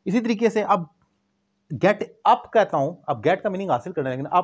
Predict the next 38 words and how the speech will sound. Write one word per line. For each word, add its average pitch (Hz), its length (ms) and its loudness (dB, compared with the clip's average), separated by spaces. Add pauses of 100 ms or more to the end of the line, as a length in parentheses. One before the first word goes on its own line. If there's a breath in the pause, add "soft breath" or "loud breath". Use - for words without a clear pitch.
(120)
इसका 160 160 -8
मतलब 156 200 -2
है 147 60 2
उठना। 139 400 -6
अब 113 120 -4
हासिल 113 380 0
करना 190 300 -2
और 180 140 -4
उठने 175 260 -10
में 175 100 -10
ज़मीन 139 260 -6
आसमान 139 360 -10
का 139 100 -10
फ़र्क 107 280 -10
है। 110 80 -10
तो 131 220 -12
होता 190 260 -2
क्या 160 160 -4
है 123 80 -6 (340 soft breath)
कि 160 60 0
वर्ब 170 360 4
के 233 100 -2
साथ 202 220 2
आप 190 280 2 (100)
in, 220 120 -2
on, 202 360 -2
at, 185 200 -4 (160)
from 190 220 0
लगाते 180 300 -2
हैं 214 60 0
और 202 60 -2
वो 202 60 -4
उसका 196 180 -4
मीनिंग 175 380 -4
बिल्कुल 262 260 -2
चेंज 143 260 -4
करता 131 220 -2
है। 131 80 -10